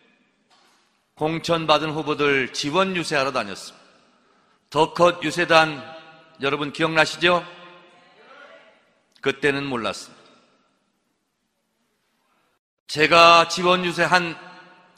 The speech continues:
그 후보들이 국회의원 임기가 시작되는 날,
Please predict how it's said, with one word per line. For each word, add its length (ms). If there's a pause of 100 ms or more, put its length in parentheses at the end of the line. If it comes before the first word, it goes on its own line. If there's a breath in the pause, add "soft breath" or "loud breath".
(140)
그 220
후보들이 600 (1040)
국회의원 560
임기가 500
시작되는 720
날, 200